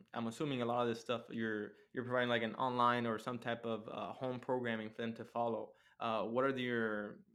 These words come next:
I guess, what have you found to work, uh, as you mentioned, adherence to,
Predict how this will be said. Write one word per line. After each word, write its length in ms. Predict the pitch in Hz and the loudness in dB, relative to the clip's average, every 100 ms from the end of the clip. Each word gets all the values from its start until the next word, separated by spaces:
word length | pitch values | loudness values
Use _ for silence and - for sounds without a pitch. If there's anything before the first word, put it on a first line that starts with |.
| - | -12
I 40 | |
guess, 260 | 110 107 - | -8 -8 -2
what 160 | 127 | 0
have 180 | 135 135 | 0 -2
you 80 | 131 | -2
found 300 | 131 123 120 | 0 0 0
to 120 | 120 | -4
work, 440 | 113 127 131 117 - - _ | 0 2 2 0 -10 -20 _
uh, 340 | 110 110 104 104 - - | -2 0 0 -4 -8 -2
as 160 | 117 | -2
you 60 | 120 | 0
mentioned, 360 | 117 113 107 | -2 -2 -4
adherence 440 | 104 120 120 107 - _ - | -4 -2 -2 -4 -10 _ -18
to, 160 | - | -12